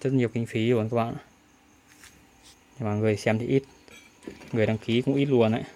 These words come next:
Comment thì cũng vừa phải thôi, nhưng mà mình thấy nhiều, ít người xem quá nên là không có hứng thú làm.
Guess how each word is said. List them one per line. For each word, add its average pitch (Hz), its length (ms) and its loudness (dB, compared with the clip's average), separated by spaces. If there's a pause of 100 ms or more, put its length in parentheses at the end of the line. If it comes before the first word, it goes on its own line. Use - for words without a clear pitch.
(2750)
Comment 110 360 2
thì 110 120 -6
cũng 120 120 0
vừa 117 140 2
phải 104 300 -2
thôi, 110 160 -2
nhưng 110 80 -2
mà 107 180 -2 (1080)
mình 113 160 -6
thấy 107 280 0 (1200)
nhiều, 110 220 0
ít 135 180 -2
người 120 120 4
xem 110 200 2
quá 135 120 6 (320)
nên 110 220 -4
là 104 140 -2 (840)
không 117 180 -2
có 120 60 0
hứng 120 160 0
thú 120 180 2
làm. 120 220 8